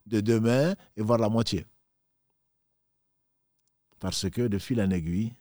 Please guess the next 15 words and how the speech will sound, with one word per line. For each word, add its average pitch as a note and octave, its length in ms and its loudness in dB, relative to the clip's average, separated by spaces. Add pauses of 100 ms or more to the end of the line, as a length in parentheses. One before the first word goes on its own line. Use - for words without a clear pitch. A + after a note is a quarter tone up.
(160)
ça G2+ 180 0
bonifie. G#2 800 -2 (360)
C'est F#2 120 -8
le F2+ 80 -2
système, C#3+ 600 -2 (260)
au F#2+ 100 -8
lieu G#2+ 140 0
d'aller G#2 240 0
chercher G2+ 340 -2
du G2 100 -4
commerce A2 460 0 (320)
et G2 140 0
vivre G#2+ 460 2 (200)
du F#2+ 140 -6
système, G#2+ 640 4